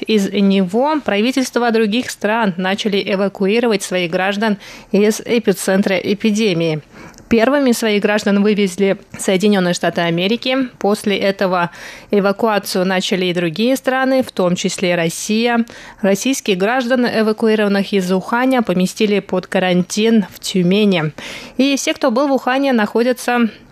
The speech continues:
под карантином ровно две недели. Своих граждан на этой неделе вывезло и тайваньское правительство. Всего на борту специального чартерного рейса на остров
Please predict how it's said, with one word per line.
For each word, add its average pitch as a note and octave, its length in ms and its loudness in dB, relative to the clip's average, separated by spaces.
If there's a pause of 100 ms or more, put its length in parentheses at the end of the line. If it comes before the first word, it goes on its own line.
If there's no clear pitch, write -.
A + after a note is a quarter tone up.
(340)
под G#3+ 180 0
карантином G3+ 760 0 (360)
ровно G3 420 2
две F3 400 0
недели. E3+ 640 0 (380)
Своих B3+ 440 0
граждан C4+ 520 0
на G#3+ 160 2
этой G3+ 320 -2
неделе G#3+ 960 -2
вывезло A3+ 560 -2
и G#3+ 200 0
тайваньское G3+ 640 -2
правительство. E3+ 840 -2 (540)
Всего B3+ 540 0
на A3+ 240 0
борту G#3+ 380 -2
специального F#3 720 -2
чартерного F#3 760 -2
рейса B3 600 -2 (180)
на G#3+ 320 0
остров B3 480 -2